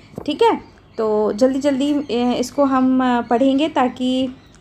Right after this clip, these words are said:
कम टाइम में ये फिनिश हो जाए। Motor cells are found in the upper epidermis of, motor cells जो होती हैं वो किसके अपर एपिडर्मिस में मिलती हैं? इसका करेक्ट आंसर जो है वो क्या है? मेज लीफ,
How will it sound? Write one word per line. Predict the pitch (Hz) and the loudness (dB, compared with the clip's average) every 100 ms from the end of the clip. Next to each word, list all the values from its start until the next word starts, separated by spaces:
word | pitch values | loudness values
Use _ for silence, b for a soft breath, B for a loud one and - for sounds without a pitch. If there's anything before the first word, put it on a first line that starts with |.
| - | -4
कम | 233 240 | 0 2
टाइम | 247 233 233 | 4 2 2
में | 240 254 277 | 0 0 0
ये | 247 | 0
फिनिश | 254 226 233 233 | 0 -2 -2 -2
हो | |
जाए। | 220 240 440 - - - - b b b b | 0 0 -2 -6 -20 -20 -20 b b b b
Motor | 247 294 302 392 403 403 | 6 6 6 4 2 2
cells | 302 349 359 - | 2 2 0 0
are | 247 262 302 339 | 4 4 2 2
found | 294 320 | 4 4
in | 311 285 | 2 2
the | 320 - | 2 2
upper | 262 254 339 | 0 2 2
epidermis | 320 - 294 254 247 247 269 285 - | 2 -2 -2 2 2 2 0 -2 -2
of, | 214 196 208 277 339 - - b b b | 2 2 0 0 0 -2 -20 b b b
motor | 254 285 349 370 370 | 2 4 4 2 4
cells | 320 | 2
जो | 294 277 | 2 2
होती | 320 302 294 311 | 2 0 0 2
हैं | 311 | 2
वो | 302 311 | 2 -2
किसके | - 302 302 - 359 | -2 -2 -2 -2 -2
अपर | - 262 285 302 269 | 0 0 0 0 -2
एपिडर्मिस | 262 285 254 254 254 294 - | -4 0 2 2 2 0 -2
में | 294 | 0
मिलती | 262 233 233 262 | 2 0 -2 -2
हैं? | 247 269 - B B B | 0 -2 -8 B B B
इसका | - - - | -6 0 2
करेक्ट | 202 - 254 269 269 | 2 4 4 4 0
आंसर | 262 247 269 | 0 0 0
जो | 247 254 | -2 0
है | 254 | 0
वो | 233 247 | 0 0
क्या | 240 | 2
है? | 277 | 2
मेज | 233 226 220 202 | 2 2 2 0
लीफ, | 180 151 | -4 -6